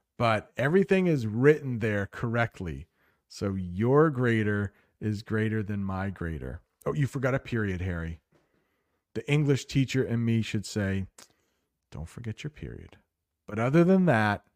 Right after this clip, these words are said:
you use the correct your, and you use the greater, spell that correctly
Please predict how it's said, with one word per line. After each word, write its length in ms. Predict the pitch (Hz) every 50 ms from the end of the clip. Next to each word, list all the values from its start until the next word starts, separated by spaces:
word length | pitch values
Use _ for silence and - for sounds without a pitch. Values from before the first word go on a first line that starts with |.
| _ _ _ _ _ _ _ _ _ _ _ _ _ _ _
you 140 | - 110
use 400 | 107 104 104 110 110 110 104 101
the 100 | 107 101
correct 460 | 95 - - - 104 101 95 - _ _
your, 440 | - - 85 90 107 175 233 226 _ _ _ _ _ _ _ _ _ _ _ _ _ _
and 300 | 87 82 87 90 92 92
you 80 | 98 98
use 480 | 95 95 95 95 98 95 95 95 92 -
the 340 | - 92 90 87 85 82 - _
greater, 580 | - - 95 98 107 110 110 113 113 113 107 - _ _ _ _ _ _ _ _ _ -
spell 400 | - - - - 113 113 120 110
that 320 | 110 113 110 101 - _
correctly 680 | - - - 117 117 113 - 123 127 131 139 139 135